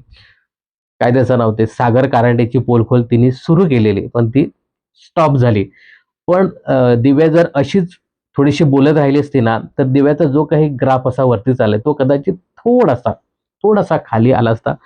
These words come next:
परंतु राकेश बापटने खूप छान पद्धतीने तिला समजवलं. यानंतर मी विशाल कोट्यानला थोडंसं चुगली आंटी बोललोय. विशाल कोट्यान हा सुद्धा बिग बॉसचा एक गेम खेळून आलाय, त्यामुळे बिग बॉसच्या घरामध्ये कसं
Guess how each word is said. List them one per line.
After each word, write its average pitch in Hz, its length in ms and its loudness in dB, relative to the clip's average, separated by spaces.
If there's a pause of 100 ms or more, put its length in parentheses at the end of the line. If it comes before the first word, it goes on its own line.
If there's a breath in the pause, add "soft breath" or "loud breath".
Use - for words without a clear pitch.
(240 loud breath)
परंतु 180 280 0
राकेश 147 280 0
बापटने 143 400 0
खूप - 240 -4
छान 160 160 0
पद्धतीने 117 520 0
तिला 120 340 -2
समजवलं. 113 480 2 (440 soft breath)
यानंतर 156 560 2
मी 151 420 2 (720)
विशाल 143 480 2
कोट्यानला 120 600 0
थोडंसं 120 480 0 (300)
चुगली 160 280 2
आंटी 127 480 0
बोललोय. 120 360 0 (460 soft breath)
विशाल 190 340 0
कोट्यान 151 400 0
हा 139 200 -4
सुद्धा 135 360 -2 (200)
बिग 123 200 0
बॉसचा 131 300 -2 (100)
एक 143 240 -2 (240)
गेम 131 220 2 (100)
खेळून 139 320 2
आलाय, 117 160 2
त्यामुळे 127 380 0 (340 loud breath)
बिग 147 200 0
बॉसच्या 180 300 0
घरामध्ये 143 360 0
कसं 139 240 -2